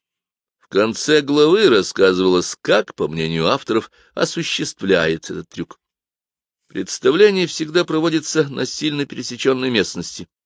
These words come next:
при помощи тонкой струны или шнура, натянутых между двумя выступами. Как полагают,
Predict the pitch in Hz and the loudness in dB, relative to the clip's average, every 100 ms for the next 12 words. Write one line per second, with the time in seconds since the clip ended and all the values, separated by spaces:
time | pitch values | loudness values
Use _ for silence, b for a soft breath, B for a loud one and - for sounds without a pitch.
0 | _ _ 85 90 87 - 85 165 180 165 | _ _ -8 -6 -6 -8 -4 0 0 0
1 | 170 156 - 165 156 110 - b b 101 | -2 -4 -2 0 2 0 0 b b -2
2 | 101 98 - 104 101 123 156 104 87 110 | 0 -2 -4 -2 4 4 2 -2 -2 -2
3 | 120 110 110 98 87 85 95 95 101 101 | -4 -4 -6 -6 -8 -6 -2 2 4 2
4 | 90 87 - - 80 82 _ _ _ _ | 0 -6 -8 -12 -12 -12 _ _ _ _
5 | _ _ _ _ _ - 117 - 113 104 | _ _ _ _ _ -2 -2 0 2 2
6 | 98 95 95 92 | 4 4 2 0